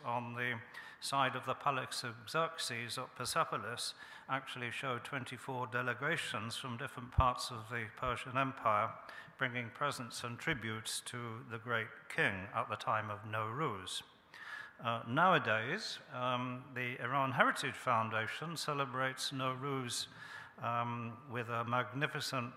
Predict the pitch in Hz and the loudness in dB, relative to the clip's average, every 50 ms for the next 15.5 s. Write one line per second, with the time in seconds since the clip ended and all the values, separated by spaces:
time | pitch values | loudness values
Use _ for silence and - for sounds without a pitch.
0 | - - 123 123 123 113 117 117 104 110 135 135 123 123 117 117 117 143 151 139 | -8 -2 2 2 2 2 0 -4 0 2 4 6 6 6 4 2 2 2 4 4
1 | 117 110 135 175 175 151 - 143 139 123 127 135 156 - - - 147 131 120 - | 6 6 6 4 4 0 -2 -2 -2 0 0 0 0 0 0 -2 -2 -4 -4 -2
2 | 131 127 123 127 135 151 139 - - 123 - - 202 196 190 175 147 - - 120 | -2 -2 -2 0 0 0 0 0 -2 -4 -2 0 2 2 2 2 0 -2 -2 -2
3 | 123 139 151 156 - - - - - - - - - - - 131 123 - - 139 | -2 -2 -2 -6 -10 -14 -14 -14 -14 -14 -14 -14 -14 -10 -8 -6 -4 0 2 4
4 | 135 135 131 123 127 131 - - 120 117 120 139 175 202 180 - - - - - | 4 4 2 -2 -6 -8 -4 -4 -4 -2 0 4 4 4 4 2 -2 -6 -6 -2
5 | 135 131 123 117 107 107 110 110 107 - - 123 117 113 107 107 110 107 92 - | 0 2 2 2 2 0 -2 -4 -4 -4 -2 -2 0 0 0 0 0 -2 -2 -4
6 | - - - - 131 117 107 117 123 135 131 127 120 113 113 117 123 120 117 113 | -10 -16 -8 -4 -2 0 0 0 0 0 -2 -4 -6 -6 -8 -8 -8 -6 -6 -6
7 | 110 - 139 135 127 117 123 123 120 113 - 170 151 131 - - - 127 110 107 | -4 -2 -2 -2 -2 -2 -2 0 0 2 4 4 4 4 2 0 0 -2 -2 -2
8 | - - - 117 110 110 104 104 - - - - - - - - - 120 117 123 | -2 0 2 2 4 2 0 -4 -8 -12 -16 -16 -16 -18 -16 -4 -2 0 0 0
9 | - - 117 117 117 113 113 113 120 117 113 117 110 - - 120 107 107 110 - | 0 -2 -2 0 -2 -2 -4 -2 -2 -2 -2 -2 -4 -6 -6 -6 -6 -6 -8 -10
10 | - 127 131 123 110 92 117 - - - 110 104 110 101 120 123 113 - 113 110 | -8 -4 -2 0 0 -2 -2 -6 -6 -4 -2 -2 -2 0 -2 -2 -2 -2 -4 -4
11 | 107 117 131 139 131 120 110 101 92 104 110 107 104 95 - - - 110 110 110 | -2 0 0 0 0 0 -2 -6 -6 -8 -8 -8 -10 -10 -12 -10 -6 -6 -6 -6
12 | 113 117 113 113 113 110 107 104 104 104 110 123 135 127 104 87 - - - - | -8 -10 -10 -8 -8 -8 -8 -8 -8 -8 -4 -2 0 0 0 0 -2 -6 -12 -18
13 | - - - - - - - - - - - - - - - - 165 165 170 175 | -20 -20 -20 -20 -20 -20 -18 -14 -12 -12 -12 -12 -12 -14 -4 4 6 8 8 8
14 | 175 - - 147 151 160 170 185 208 220 208 202 196 180 170 170 190 233 247 - | 6 4 4 4 6 6 6 6 4 4 4 2 2 2 2 2 4 4 4 2
15 | - - - 156 135 120 120 117 113 | 0 4 6 6 6 6 6 2 0